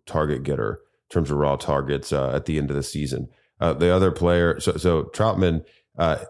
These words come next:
I, I haven't actually seen a lot of people talk about this. So, you know, he, there may be, you know, a value window there still on him. And definitely from, uh, a,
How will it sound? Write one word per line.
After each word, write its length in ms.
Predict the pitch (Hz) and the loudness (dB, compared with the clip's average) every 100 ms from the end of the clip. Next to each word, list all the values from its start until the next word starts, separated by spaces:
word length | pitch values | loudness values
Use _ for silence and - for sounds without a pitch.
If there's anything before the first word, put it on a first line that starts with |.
| - | -2
I, 140 | 85 - | -2 0
I 40 | |
haven't 200 | 87 110 | 0 2
actually 260 | 95 - 85 | 0 0 -2
seen 180 | 90 82 | 0 2
a 40 | |
lot 120 | 82 | 2
of 60 | 80 | 0
people 380 | 82 71 73 - | -2 -2 -4 -4
talk 320 | - 87 85 | -2 0 0
about 260 | 73 71 | -2 -2
this. 300 | 76 71 - - _ _ | 0 -2 -4 -14 _ _
So, 400 | - 85 80 78 | -2 0 0 0
you 80 | 80 | -2
know, 120 | 80 | -2
he, 80 | 78 | -2
there 180 | 80 85 | -2 0
may 160 | 85 | 2
be, 380 | 80 80 80 76 | 0 0 -2 -2
you 80 | 87 | -2
know, 120 | 80 71 | -2 0
a 80 | |
value 480 | 71 78 78 78 76 | 0 2 2 0 0
window 420 | 71 76 73 73 | 0 0 2 0
there 260 | 71 73 71 | 2 0 0
still 400 | - - 76 73 - | -2 -2 0 0 -2
on 220 | 73 78 | -2 0
him. 320 | 90 90 90 - _ _ 82 | 2 2 0 -6 _ _ -2
And 120 | 78 | 0
definitely 320 | 82 87 80 | 2 2 0
from, 320 | 80 78 73 - | 0 -2 -2 -2
uh, 300 | 76 67 65 - _ _ _ - | 0 0 -4 -12 _ _ _ -12
a, 300 | 69 - | -10 -8